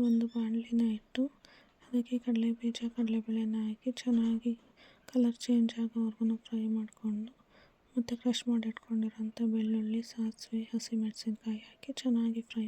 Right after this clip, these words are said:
ಮಾಡಿ, ನಂತರ ಉದ್ದುದ್ದಾಗಿ ಹೆಚ್ಚಿಟ್ಕೊ-, ಹೆಚ್ಚಿಟ್ಕೊಂಡಿರೋಂಥ ಈರುಳ್ಳಿನ ಹಾಕಿ ಅದಕ್ಕೆ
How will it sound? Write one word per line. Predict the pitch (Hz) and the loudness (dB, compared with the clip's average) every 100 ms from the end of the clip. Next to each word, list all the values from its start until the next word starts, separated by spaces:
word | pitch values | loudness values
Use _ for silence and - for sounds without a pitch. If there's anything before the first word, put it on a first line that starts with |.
| 214 | -2
ಮಾಡಿ, | 208 214 269 _ _ - - _ _ - | -4 -6 -14 _ _ -20 -20 _ _ 2
ನಂತರ | 247 233 254 | 2 4 4
ಉದ್ದುದ್ದಾಗಿ | 240 233 233 240 226 | 4 2 2 0 0
ಹೆಚ್ಚಿಟ್ಕೊ-, | - - 233 233 254 | -4 -4 0 2 2
ಹೆಚ್ಚಿಟ್ಕೊಂಡಿರೋಂಥ | 233 - 233 - 220 220 220 214 - 220 | 0 -2 -4 -2 -2 -2 -2 -4 -4 -4
ಈರುಳ್ಳಿನ | 220 220 220 214 208 | 0 0 0 0 -2
ಹಾಕಿ | 202 - 277 _ _ _ _ _ _ _ - | -4 -12 -20 _ _ _ _ _ _ _ -2
ಅದಕ್ಕೆ | 247 247 247 | 2 2 2